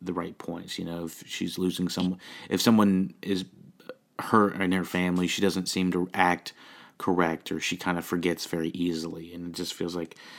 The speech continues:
she, you know, she's, you know, she's not like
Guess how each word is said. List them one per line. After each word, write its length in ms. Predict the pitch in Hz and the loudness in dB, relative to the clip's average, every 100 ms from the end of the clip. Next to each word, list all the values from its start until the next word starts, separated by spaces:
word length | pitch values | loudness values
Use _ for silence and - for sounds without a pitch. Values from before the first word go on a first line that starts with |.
| - - | -20 -16
she, 320 | - 104 92 92 - | -2 2 2 -2 -10
you 180 | - 95 | -8 -6
know, 160 | 92 95 - | -6 -8 -8
she's, 340 | - 95 95 - - _ _ - - - - - - | -6 -4 -6 -10 -16 _ _ -20 -20 -20 -20 -20 -8
you 120 | - | -2
know, 160 | 90 90 | -2 -4
she's 260 | - - 127 | 2 6 8
not 440 | 123 120 104 - | 10 10 8 6
like 400 | 95 90 - - | 2 2 0 -8